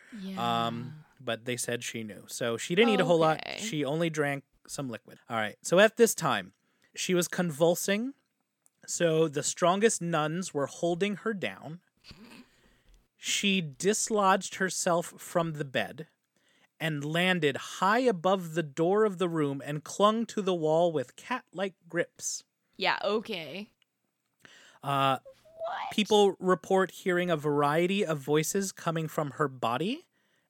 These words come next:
Speaker 2: and not
Speaker 1: Mm.
Speaker 2: her mouth. Somehow an increased body weight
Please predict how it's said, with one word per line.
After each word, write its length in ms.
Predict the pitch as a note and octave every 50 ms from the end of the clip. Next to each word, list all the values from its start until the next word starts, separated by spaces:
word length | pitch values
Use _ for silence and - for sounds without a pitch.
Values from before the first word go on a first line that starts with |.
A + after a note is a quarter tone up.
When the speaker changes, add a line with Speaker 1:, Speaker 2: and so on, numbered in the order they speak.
| _ -
Speaker 2:
and 240 | D3+ D3+ D3 D3
not 180 | C#3+ C3+ E3+ F3+ D3
Speaker 1:
Mm. 40 | D3+ - -
Speaker 2:
her 100 | - D#3
mouth. 520 | C#3 A#2 G#2+ C3+ B3+ - - - - - - _ _ _ _
Somehow 560 | - - - - G#3+ A#3 F#3+ G3 F3 E3+ F3
an 240 | E3+ D#3 D#3+ D3+ C#3+
increased 800 | - - F3+ G3+ A3 - - - A3 G#3+ G3 - - - C#3 C3+
body 320 | - B2+ C3 D3 E3+ F#3+ F#3+
weight 420 | F#3+ G3+ A#3+ D4 - - - -